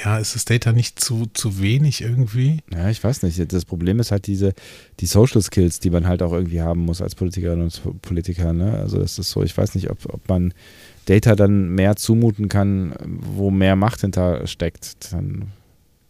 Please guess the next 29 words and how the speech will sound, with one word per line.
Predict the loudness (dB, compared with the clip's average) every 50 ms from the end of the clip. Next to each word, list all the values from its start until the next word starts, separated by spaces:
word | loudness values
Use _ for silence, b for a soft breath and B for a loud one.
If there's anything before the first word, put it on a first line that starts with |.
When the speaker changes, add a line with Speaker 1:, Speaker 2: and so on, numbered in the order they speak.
| _ _ _ _ _ B B B B B
Speaker 2:
also | 0 2 2
ich | 4 4
will | 6 6
ihn | 6
jetzt | 6 4 4
auch | 4 4
wirklich | 6 6 4 4 4 4 2 4 6 6
nicht | 6 6
unterschätzen, | 6 4 4 4 4 2 2 2 2 2
weil | 2 4
Data | 4 2 2 2 0
ist | 0
ja, | 0 0
das, | 0 0 -2 -2 -4 -6 -6 -6
so | -8 -8 -8 -8 -8 -10 -12 _ -8 -8
durchaus | 0 2 4 4 4 2 2 0 -8 -12 -4
fähig | 2 4 4 6 6 4 2 0
auf | -2
vielen, | 0 0 2 2 4 2 0 -2
vielen | -2 -2 0 0 0
Bereichen, | 0 0 0 0 0 0 0 0 0
ne? | 0 0 0
Aber | 2 2 2 0 B B B B B B B B B B B
so, | -6 -6 -6 -6 -10 -14 -14 -14 -14 -14 -12
so | -6 -6 -6
ein, | -4 -4 -4 -4 -4 -2 -2
ein | -2 -4 -4 -2 -4 -4 -6 -8 b b b b b b _ _ _ _ _ _ _ _ -10 -8 4
politisch-soziales | 6 6 8 8 6 6 4 4 2 2 4 4 4 4 2 0
Gefüge | -4 -8 -4 -2 0 2 4 4 4 4 4 2 0